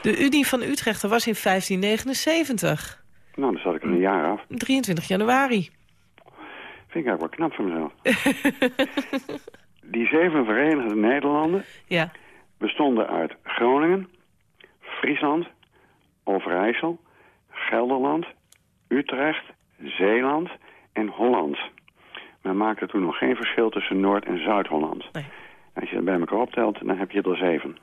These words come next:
Speaker 1: Ja.
Speaker 2: Het was dus eigenlijk nog aan het begin van de Tachtigjarige Oorlog. Daar zijn later bijgekomen Brabant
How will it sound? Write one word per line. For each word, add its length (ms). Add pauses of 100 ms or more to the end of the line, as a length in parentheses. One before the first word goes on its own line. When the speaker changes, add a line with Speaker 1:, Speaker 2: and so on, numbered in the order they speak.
(180)
Speaker 1:
Ja. 240 (360)
Speaker 2:
Het 140
was 200
dus 340
eigenlijk 720
nog 160 (1160)
aan 160
het 100
begin 320
van 140
de 80
Tachtigjarige 640
Oorlog. 380 (1400)
Daar 220
zijn 200
later 400
bijgekomen 840
Brabant 680